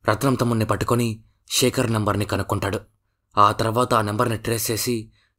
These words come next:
తను ఎక్కడ ఉన్నాడో తెలుసుకుంటాడు. రిషి తన టీంతో కలిసి అక్కడికి వచ్చి శేఖర్ మీద, తన మనుషుల మీద దాడి చేస్తాడు. శేఖర్ ఆ పోలీసులను చంపేందుకు ట్రై చేస్తాడు. కానీ తన మనుషులందరూ చనిపోయేసరికి పోలీసులకు దొరకకుండా అక్కడి నుంచి పారిపోతాడు.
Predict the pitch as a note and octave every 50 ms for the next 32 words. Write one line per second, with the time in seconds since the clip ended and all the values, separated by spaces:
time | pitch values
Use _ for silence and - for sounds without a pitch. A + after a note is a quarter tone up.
0 | _ - A#2 A2+ G#2+ G#2 - B2 A#2+ A2+ G#2+ G#2 G2 G2 - F#2 F#2 - - -
1 | G2+ F#2+ G2 F#2+ G#2+ - - _ _ _ _ _ _ _ _ _ _ _ _ -
2 | A2+ A#2 A2 - C3+ B2+ C3 A#2 G#2+ A#2 A#2 A#2 A2 B2+ A#2 - A2 G#2+ - A2
3 | G#2 - G#2+ G2+ - - G2 G2 - - B2+ A#2+ A2 A2 A2 - _ _ _ _
4 | _ _ _ - - - B2+ A#2 - - C3 A#2+ A#2 A2 B2 A2+ - A2 G#2+ G#2
5 | G2+ G#2 - B2+ A2+ G#2+ G#2 F#2+ F#2+ G2 G2 - G2 F2 - - G#2 F#2 - -
6 | _ _ _ _ _ _ _ _ _ _ - - - - B2+ B2 - C#3 B2+ A#2+
7 | A2 - - A2+ A#2+ A2+ A#2+ B2+ A#2 - A2+ G2 A2 G#2+ G2+ G2+ - G#2+ G2+ -
8 | F#2+ G2 F#2+ - F#2+ - - A2 G2 G#2 - - _ _ _ _ _ _ _ _
9 | - - A2+ A2+ A#2+ A2+ A#2+ A2+ A2 G#2+ A2 A2 - B2+ A#2+ G#2+ A2 A2+ A2 G#2
10 | G2 A2+ A2+ G#2+ - A2+ G2 - - G#2 A2+ B2 A#2 - _ _ _ _ _ -
11 | B2 A#2 A#2+ B2 A2 A#2+ A#2 A2+ G#2+ G#2 - - A2+ G#2+ G#2+ G2 F#2+ - - G2+
12 | G2+ G#2 F#2 - G#2+ - F#2+ F#2+ G2+ - G#2 - G2 F2 G2 -